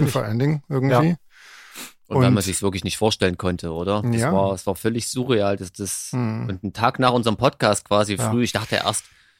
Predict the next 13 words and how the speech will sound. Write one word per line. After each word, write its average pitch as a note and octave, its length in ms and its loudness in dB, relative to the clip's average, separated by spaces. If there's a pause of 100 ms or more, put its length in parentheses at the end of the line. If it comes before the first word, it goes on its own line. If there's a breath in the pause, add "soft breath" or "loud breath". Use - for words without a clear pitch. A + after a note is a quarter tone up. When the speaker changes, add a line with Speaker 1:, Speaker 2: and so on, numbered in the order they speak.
(140 soft breath)
Speaker 3:
okay, G2 280 -2
jetzt B2 160 2
Speaker 2:
Ja. G#2+ 60 -4
Speaker 3:
ist - 80 -4
er B2 40 4
da G2+ 200 2
halt G2+ 200 0
im F#2+ 120 -4
Osten, A2 300 -2
irgendwie G2+ 240 0
macht F#2+ 200 -4
irgendwelchen F#2 440 -6
Quatsch, - 320 -4